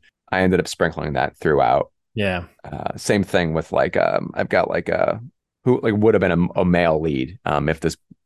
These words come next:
Speaker 1: book was, like, written in the eighties or nineties, and I have him make some terrible decisions. And, uh, through beta reading,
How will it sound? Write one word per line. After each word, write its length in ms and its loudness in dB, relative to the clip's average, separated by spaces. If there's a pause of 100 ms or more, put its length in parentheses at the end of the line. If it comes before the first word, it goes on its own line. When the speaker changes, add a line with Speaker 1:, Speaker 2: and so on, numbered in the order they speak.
(280)
Speaker 1:
book 280 0
was, 260 -4
like, 160 -2
written 300 -2
in 120 0
the 180 -2 (120)
eighties 260 2
or 60 0
nineties, 500 0
and 200 -4 (380)
I 80 0
have 220 0
him 80 4
make 160 2
some 140 -2
terrible 340 -2
decisions. 640 -2
And, 220 -2
uh, 220 0 (260)
through 160 2
beta 280 4
reading, 440 0